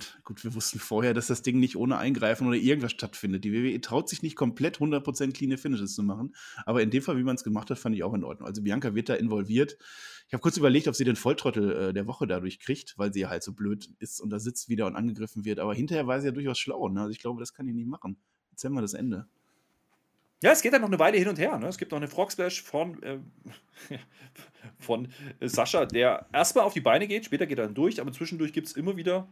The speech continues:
Speaker 2: ne, Ansätze zum Disarmer, das reicht nicht. Es gibt eine sehr, sehr spannende Nearfall-Phase und zu dem Zeitpunkt habe ich mir auch gedacht, "Oh, interessant, was sie jetzt hier machen." Gibt auch den Manhandle-Ansatz, geht dann aber direkt über in den Bank-Statement. Also da waren viele dabei und dann, äh,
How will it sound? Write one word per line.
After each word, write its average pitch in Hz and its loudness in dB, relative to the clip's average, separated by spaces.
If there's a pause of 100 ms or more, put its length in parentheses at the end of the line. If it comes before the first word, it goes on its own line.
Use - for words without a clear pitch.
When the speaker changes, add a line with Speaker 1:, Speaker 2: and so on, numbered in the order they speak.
(160)
Speaker 2:
ne, - -2
Ansätze 131 -4
zum 160 -6
Disarmer, 165 2
das 156 -8
reicht 151 2
nicht. 143 -6
Es - -10
gibt - -10
eine 175 -8
sehr, 180 2
sehr 226 0
spannende 165 -2
Nearfall-Phase 135 -2
und 98 -8
zu 139 -4
dem 143 -4
Zeitpunkt 160 -4
habe 156 0
ich 160 -8
mir 156 -6
auch 214 -2
gedacht, 156 -6
"Oh, 285 0
interessant, 139 -4
was 131 -2
sie 107 -4
jetzt 101 -6
hier 110 -4
machen." 170 -6 (220)
Gibt 202 -8
auch 196 -2
den 185 -2
Manhandle-Ansatz, 135 2
geht 120 -6
dann 123 0
aber 123 -4
direkt 135 -6
über 147 -2
in 123 -6
den 127 -6
Bank-Statement. 160 0 (500)
Also 147 4
da 143 6
waren 185 8
viele 220 0
dabei 190 6
und 208 -2
dann, 208 -4
äh, 85 -4